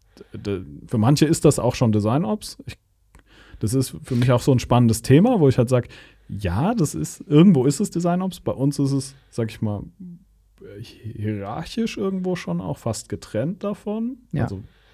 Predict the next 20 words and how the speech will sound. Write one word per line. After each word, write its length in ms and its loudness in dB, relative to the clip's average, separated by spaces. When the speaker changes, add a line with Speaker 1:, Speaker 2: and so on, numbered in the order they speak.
Speaker 1:
natürlich, 280 2
Speaker 2:
Das 40 -4
Speaker 1:
wir 120 6
sprechen 360 4
ja 80 8
miteinander. 680 0
Speaker 2:
Das 260 -4
wäre 100 8
auch 60 4
meine 200 6
nächste 260 0
Frage 320 2
gewesen. 420 -2
Also, 240 2
Speaker 1:
Ja. 60 -2
Speaker 2:
wo 180 4
hört 160 4
Design 280 2
Ops 240 -6
auf 560 0